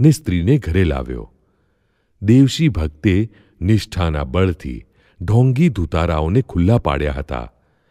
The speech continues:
કેટલાયને શુદ્ધ નિષ્ઠા કરાવી પ્રગટમાં જોડ્યા હતા.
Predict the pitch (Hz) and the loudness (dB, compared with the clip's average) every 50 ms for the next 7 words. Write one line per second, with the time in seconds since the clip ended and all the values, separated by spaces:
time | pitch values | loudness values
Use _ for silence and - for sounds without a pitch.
0 | _ _ _ _ _ _ _ - 98 85 - - 85 85 87 101 117 117 98 85 | _ _ _ _ _ _ _ -8 -8 -6 -4 -4 -2 0 0 0 0 0 0 0
1 | 87 101 113 107 - - 110 110 87 80 98 82 78 82 80 - - 98 92 80 | 0 0 -2 -2 -2 -2 -2 0 0 0 -2 0 0 -2 -4 -4 -2 -2 -2 -2
2 | - 80 80 98 113 92 80 65 57 - - _ _ _ _ _ - _ - 107 | -2 -2 -2 0 0 -2 -2 -6 -8 -10 -16 _ _ _ _ _ -12 _ 0 0
3 | 131 120 131 139 - - 78 78 101 120 95 - 82 71 73 92 107 95 76 67 | 2 4 4 2 2 0 -2 -2 -2 -2 -2 -2 -4 -2 -2 0 0 -2 -2 -4
4 | 65 65 62 60 - - | -8 -10 -12 -12 -14 -16